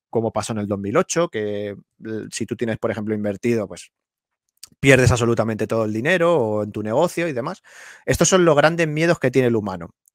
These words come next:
Eh, e incorpora en su estudio el tema de, el tema del clima. A la gente le da miedo, o sea, le da miedo que le hablen del clima, que le hablen a una,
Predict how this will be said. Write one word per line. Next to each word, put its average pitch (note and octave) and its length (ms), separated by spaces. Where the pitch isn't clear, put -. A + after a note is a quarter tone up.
Eh, B2 460
e C#3+ 140
incorpora D3 720
en A#2+ 160
su A#2 320
estudio D#3 560
el A#2+ 180
tema F3 220
de, A#2+ 380
el G#2 160
tema E3 200
del G#2+ 160
clima. C#3 380
A A#2+ 80
la A2+ 80
gente D3+ 260
le F3 120
da E3 120
miedo, D#3+ 380
o - 60
sea, G#2 320
le A#2+ 140
da C#3+ 140
miedo F#3+ 360
que C#3 100
le C3 100
hablen D3+ 280
del B2 220
clima, F3+ 360
que A#2 100
le B2+ 80
hablen D3+ 280
a G#2+ 140
una, B2+ 400